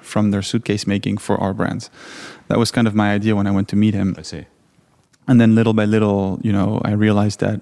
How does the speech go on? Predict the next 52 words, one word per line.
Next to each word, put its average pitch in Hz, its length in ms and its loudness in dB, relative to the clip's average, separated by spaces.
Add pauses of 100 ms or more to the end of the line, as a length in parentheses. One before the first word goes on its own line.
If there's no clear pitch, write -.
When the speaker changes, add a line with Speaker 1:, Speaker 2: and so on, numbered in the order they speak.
Speaker 1:
um, - 420 -4
he - 140 -12
didn't 107 220 2
wanna 107 220 0
pass 98 260 -6
the - 80 -8
company 104 360 -4
over 107 200 -4
to 110 60 -6
his 107 140 -6
son. 120 380 0 (600)
Um, 104 520 -2
he - 120 -16
didn't 113 240 2
wanna 107 340 2 (320)
sell 107 300 -2
it 107 160 -2
to 104 220 -4
private 104 320 -4
equity 107 360 -2
or 101 80 -2
anyone 104 320 -2
else, 110 360 -2
Speaker 2:
Mm-hmm. 98 80 -2
Speaker 1:
and 104 160 -2
he - 100 -6
was 107 160 0
interested 104 320 -6
in 101 80 -4
selling 101 280 -4
it 104 100 -6
to 104 180 -2
us, - 320 -4
knowing 104 320 -2
that - 160 -10
what, 104 160 -6 (160)
you 107 100 -6
know, 101 200 -4 (460)
we 110 80 0
respect 104 440 -4
brands 101 420 0
and 98 160 -4
we 101 100 -4
really 104 260 -2
make 107 240 -2
them 104 180 -4
grow 101 360 -2 (640)
independently 110 580 0
and 101 80 0
by 104 120 0
themselves. 110 520 -2
Speaker 2:
Yeah. 82 180 -4